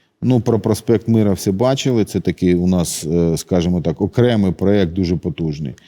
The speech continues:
Але я сподіваюся, що найближчий час доведемо до ладу і дороги, скажімо так, будуть більш-менш у пристойному, е,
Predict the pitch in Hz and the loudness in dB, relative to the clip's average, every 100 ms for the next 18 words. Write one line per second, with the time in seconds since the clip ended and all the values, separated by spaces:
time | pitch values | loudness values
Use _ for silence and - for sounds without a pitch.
0 | _ _ _ _ _ 90 95 104 120 123 | _ _ _ _ _ 0 4 4 4 4
1 | 123 120 113 107 113 120 131 127 123 113 | 4 4 4 4 4 4 4 4 4 2
2 | 87 - - 101 107 117 120 107 90 - | -2 -4 0 2 4 4 4 2 2 0
3 | 104 98 92 90 101 95 107 110 101 85 | 2 2 2 2 2 4 2 2 0 -2
4 | 110 117 110 85 101 98 90 98 98 92 | 0 0 -2 -2 2 2 2 2 2 0
5 | 90 92 104 113 104 98 92 90 85 78 | 2 2 2 0 2 2 4 2 2 2
6 | 87 87 85 76 76 98 104 110 95 80 | 2 2 2 0 -2 2 4 4 2 0
7 | - 90 90 90 82 92 78 87 90 82 | 0 0 2 0 0 0 0 0 0 0
8 | 85 107 98 - 98 95 90 - 87 - | 2 2 2 0 0 2 0 -2 -6 -2
9 | 95 - 98 82 80 80 78 - - - | -2 0 0 2 2 0 -2 -6 -16 -20
10 | - | -6